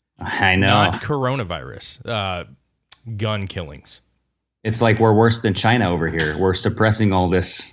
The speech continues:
Speaker 2: <laughs>
Speaker 1: truth. <laughs> You know
Speaker 2: Well,
Speaker 1: what I'm
Speaker 2: I'm
Speaker 1: saying?
Speaker 2: gonna say this. I, you know, it, it, I'm joking, obviously, but, uh, man, I wanna talk about the debates. I know you wanna talk about the debates.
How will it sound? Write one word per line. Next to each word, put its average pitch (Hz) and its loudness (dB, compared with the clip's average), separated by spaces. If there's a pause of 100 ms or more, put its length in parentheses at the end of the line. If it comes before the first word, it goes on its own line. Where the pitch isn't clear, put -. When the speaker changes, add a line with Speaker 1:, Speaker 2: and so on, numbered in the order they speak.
(580)
Speaker 2:
<laughs> - -8
Speaker 1:
truth. - 2
<laughs> - -20 (380)
You 131 6
know 120 4
Speaker 2:
Well, 147 6
Speaker 1:
what - 4
I'm 143 4
Speaker 2:
I'm 104 0
Speaker 1:
saying? - 0
Speaker 2:
gonna 175 -2
say 139 -2
this. 110 -2
I, 123 -4
you 135 -4
know, 147 -2
it, 135 -6
it, 110 -10
I'm 110 -8
joking, 95 -6
obviously, 82 -8 (100)
but, 120 -4
uh, 98 -2 (400)
man, 120 -4 (600)
I 127 -6
wanna 151 -6
talk 117 -6
about 95 -8
the 80 -18
debates. 85 -12
I 101 -6
know 131 -6
you 123 -6
wanna 104 -6
talk 85 -10
about 78 -14
the 85 -16
debates. 78 -14